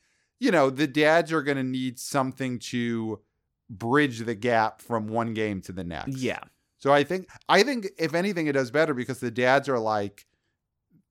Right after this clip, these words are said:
Speaker 1: there's N F L and there's Tom Hanks on all weekend. If you're looking for me, don't.
Speaker 2: Yeah.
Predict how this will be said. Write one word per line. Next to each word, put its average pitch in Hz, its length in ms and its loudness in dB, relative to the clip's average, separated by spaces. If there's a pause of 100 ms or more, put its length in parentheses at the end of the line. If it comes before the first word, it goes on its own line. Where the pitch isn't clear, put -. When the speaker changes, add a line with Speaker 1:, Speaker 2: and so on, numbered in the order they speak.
Speaker 1:
there's 131 260 2
N 135 160 2
F 143 180 0
L 123 600 4
and 131 180 -2
there's 120 200 -2
Tom 120 240 -2
Hanks 117 340 -8
on 104 360 -2
all 120 280 4
weekend. 98 680 -4 (440)
If - 160 -8
you're 120 120 0
looking 143 320 0
for 127 320 -2
me, 120 220 -4
don't. 98 640 -2 (120)
Speaker 2:
Yeah. 127 460 0